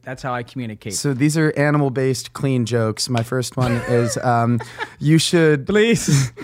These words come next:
Speaker 1: <laughs> please say that, but every time you tell these jokes, please start out by saying
Speaker 2: I,
Speaker 1: they're
Speaker 2: I, I
Speaker 1: animal-,
Speaker 2: do that. These
Speaker 1: uh,
Speaker 2: are
Speaker 1: just,
Speaker 2: animal-based
Speaker 1: I like
Speaker 2: clean
Speaker 1: your, it's like
Speaker 2: jokes.
Speaker 1: you're at a clinic, clinique counter. Or, "Hi, can I, can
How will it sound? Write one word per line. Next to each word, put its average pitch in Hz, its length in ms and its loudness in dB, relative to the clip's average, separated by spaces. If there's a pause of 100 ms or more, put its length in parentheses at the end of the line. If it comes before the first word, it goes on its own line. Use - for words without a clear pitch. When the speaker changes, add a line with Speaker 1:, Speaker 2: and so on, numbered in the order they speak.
(160)
Speaker 1:
<laughs> - 300 -20
please 220 360 0
say 202 160 2
that, 170 240 0
but 165 160 -2
every 160 240 0
time 185 320 0
you 156 160 0
tell 165 160 2
these 170 180 0
jokes, 160 300 0
please 175 340 0
start 151 220 2
out 135 100 2
by 127 80 -2
saying 131 220 0
Speaker 2:
I, - 20 0
Speaker 1:
they're 127 100 0
Speaker 2:
I, 127 200 2
I 160 40 0
Speaker 1:
animal-, 170 220 -2
Speaker 2:
do 131 140 -8
that. 113 320 -6
These 151 80 4
Speaker 1:
uh, 190 80 4
Speaker 2:
are 175 40 2
Speaker 1:
just, - 80 0
Speaker 2:
animal-based 156 580 0
Speaker 1:
I 226 80 -2
like 294 160 0
Speaker 2:
clean 285 100 0
Speaker 1:
your, - 80 4
it's 226 160 0
like 247 80 0
Speaker 2:
jokes. - 20 -4
Speaker 1:
you're 247 80 4
at 220 60 2
a 226 60 0
clinic, 196 460 -2
clinique 185 340 0
counter. 123 440 -4
Or, 180 100 -2
"Hi, 196 200 -4
can 214 160 -10
I, 214 80 -4
can 202 260 -8